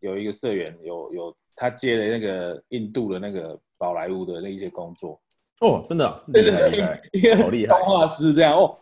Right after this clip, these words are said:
Speaker 1: 我就吓到，你知道，我说：“哇，你，你那个作品居然可以接到宝莱坞的这个 case 哦。”
Speaker 2: 对。
Speaker 1: 像类似这样，这种身份在台湾的话，可以找你们吗？咨询方面？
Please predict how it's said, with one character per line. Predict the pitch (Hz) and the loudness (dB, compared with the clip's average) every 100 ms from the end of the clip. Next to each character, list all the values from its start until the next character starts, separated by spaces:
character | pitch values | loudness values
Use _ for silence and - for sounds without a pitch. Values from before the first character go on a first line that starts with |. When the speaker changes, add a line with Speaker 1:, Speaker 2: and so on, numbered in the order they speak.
| - | 0
Speaker 1:
我 | 165 | 4
就 | 233 240 | 8 6
吓 | 240 240 208 | 6 4 6
到， | 214 190 | 8 6
你 | 151 | 8
知 | |
道， | 170 | 6
我 | 165 | 6
说 | 185 196 202 | 6 6 6
：“哇， | 151 - - _ _ _ | 6 2 -14 _ _ _
你， | 165 170 156 | -2 0 2
你 | 165 170 | 2 2
那 | 247 | 4
个 | - | 4
作 | 254 226 170 | 4 4 4
品 | 139 | 2
居 | 135 190 | 2 2
然 | 175 160 | 4 2
可 | 170 | 2
以 | 147 | 0
接 | 120 151 | 2 2
到 | 156 156 139 123 _ - | 4 6 4 0 _ 0
宝 | 113 104 | 2 2
莱 | 104 110 | 2 0
坞 | 127 131 131 | -2 -4 -8
的 | 139 110 101 | -6 -4 -4
这 | 95 131 | -6 -6
个 | 107 95 92 - _ _ | -4 -4 -6 -12 _ _
case | - 123 - 90 82 | -6 -4 -4 -12 -12
哦。” | 87 - _ _ - | -12 -14 _ _ -4
Speaker 2:
对。 | 95 82 76 | -4 -4 -10
Speaker 1:
像 | _ 247 233 | _ -6 -2
类 | 240 | -2
似 | 233 | 0
这 | 220 | 0
样， | 220 | 0
这 | 220 | 0
种 | 160 113 | -2 -2
身 | 156 156 | -2 -2
份 | 151 165 123 107 | 0 -2 -2 -4
在 | - 147 | -2 -2
台 | - 104 | -2 -4
湾 | 110 117 | -2 -4
的 | 107 | -6
话， | 95 117 85 - _ _ _ _ | -6 -4 -4 -8 _ _ _ _
可 | - 202 | 0 0
以 | 170 | 2
找 | 127 156 | 2 2
你 | 110 | -2
们 | 95 | -6
吗？ | 92 90 90 92 | -8 -8 -10 -12
咨 | 120 | -14
询 | 120 101 92 | -14 -14 -10
方 | 95 | -10
面？ | 98 85 | -10 -12